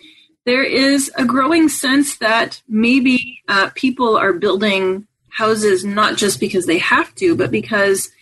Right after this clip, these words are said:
they want to live in a house, right? And, um,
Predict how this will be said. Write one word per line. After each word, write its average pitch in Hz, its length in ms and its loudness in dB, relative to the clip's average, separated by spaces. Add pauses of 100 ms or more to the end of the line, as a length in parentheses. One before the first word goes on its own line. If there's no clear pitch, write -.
(380)
they 214 100 2
want 214 340 0
to - 140 -4
live 170 160 0
in 135 80 -2
a - 80 -6
house, - 520 -4 (120)
right? 185 280 0 (380)
And, 185 480 0
um, 156 560 0